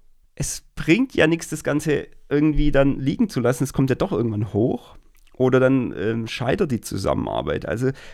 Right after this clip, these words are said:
besser ist es doch, wir machen einen Reality-Check, auch wenn's konfliktreich ist. Und dann finde ich eine ganz tolle, konstruktive Frage da auch zu stellen, hey, was müsste denn mein Beitrag sein, damit du sagen könntest, jawohl,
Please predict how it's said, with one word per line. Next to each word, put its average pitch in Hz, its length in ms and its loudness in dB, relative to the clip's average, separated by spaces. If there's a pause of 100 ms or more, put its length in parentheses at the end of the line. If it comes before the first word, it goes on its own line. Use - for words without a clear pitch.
(160)
besser - 280 -2
ist 196 120 -4
es 190 120 -10
doch, 170 200 -4
wir 135 80 -2
machen 156 320 -6
einen 170 240 -8
Reality-Check, 120 960 -2
auch 147 260 4
wenn's 160 280 0 (220)
konfliktreich - 920 -4
ist. - 400 -14 (1500)
Und 131 160 0
dann 151 280 0
finde 156 280 -4
ich - 180 6
eine 127 220 2
ganz 104 260 0
tolle, 165 300 0
konstruktive - 600 -4
Frage 107 360 2
da 107 120 2
auch 123 120 -6
zu - 100 -8
stellen, 110 180 -4
hey, 127 200 -2
was 135 160 -2
müsste 139 240 -2
denn 110 180 0
mein 110 380 2
Beitrag 95 560 2
sein, 110 540 0 (840)
damit 120 320 0
du 247 140 4
sagen - 460 4
könntest, 117 520 -2
jawohl, 135 460 2